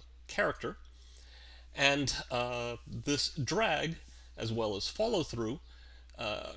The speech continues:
are both explained by inertia. That is, um, for drag, anything that's not moving will remain at rest, and for follow-through,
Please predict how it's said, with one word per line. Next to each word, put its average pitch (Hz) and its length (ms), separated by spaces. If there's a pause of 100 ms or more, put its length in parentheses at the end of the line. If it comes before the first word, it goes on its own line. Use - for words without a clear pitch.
(200)
are 120 200
both 120 440
explained 113 600
by 90 340
inertia. 170 440 (500)
That 101 240
is, 107 340 (380)
um, 104 320 (500)
for 120 120
drag, 160 640
anything 120 460
that's 107 220
not 123 240
moving 120 400
will 107 100
remain 104 600
at 104 180
rest, 160 420 (240)
and 113 100
for 113 120
follow-through, 143 640